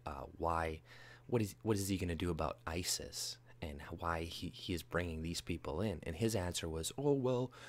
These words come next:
back in the day, Italians were discriminated against and we weren't really sure about them, but eventually they integrated, and Canada is a place of diversity," and, you know, just the typical bullshit liberal lines,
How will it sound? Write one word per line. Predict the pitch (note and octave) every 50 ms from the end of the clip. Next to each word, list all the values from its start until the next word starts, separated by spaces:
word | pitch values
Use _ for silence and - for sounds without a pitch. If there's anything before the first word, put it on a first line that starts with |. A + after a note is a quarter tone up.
| - - - -
back | - D#3 D#3 D#3 - -
in | D3+
the | C#3+ A#2+
day, | - - A#2 B2+ C3 C3 C3
Italians | B2 - - - - A2+ A#2 A#2+ B2+ B2+ A#2+ A#2 A2 -
were | A2 B2 A2
discriminated | G#2+ - - - - - A2+ A2+ A2 G#2+ G#2+ G#2 G2
against | G2 - G#2+ G#2 G2+ G2 - -
and | E2+ E2
we | D#2
weren't | E2+ G2 G#2+ - -
really | G#2 F#2+ F#2
sure | - - - G#2 G#2
about | G#2 F#2 F#2+ F#2+ F2+ - -
them, | - F2+ F#2 F#2 F2+
but | E2+ E2 D#2+ - - - - - - -
eventually | - F2 G2 G#2+ G#2+ - - G#2+ G2+
they | F#2 G2
integrated, | - F#2 G2 F#2 - - - F2+ F#2 F2+ F2+ E2+ F2+ F2 E2 D#2+
and | D#2 D#2 -
Canada | - - C#3+ C#3 C3 C3+ B2+ A#2
is | A#2 -
a | - -
place | - - A2+ A#2 A#2 - -
of | G2+
diversity," | G2+ G2 F#2+ F2+ - G2 G#2+ - - - - - G#2 G#2 G#2 G#2+ G2+
and, | F2+ D#2+ D#2 - - - - - - - -
you | - E3+
know, | E3 D#3
just | D#3+ D#3 D#3 - -
the | - A#2+ G2 - - -
typical | - C3 - - A2+ - - G#2+ G#2+ G#2+ - - - - - - - - - - - - - - - - - - A2+ - -
bullshit | - - A#2 A#2 - - - A#2+ A2 - -
liberal | A2 G#2 G#2+ G#2+ G#2+ A#2+ A#2 A2+ A#2 A#2
lines, | G#2+ F#2 F2+ F2 F2+ F2+ F2+ F2+ F#2 F#2+ - -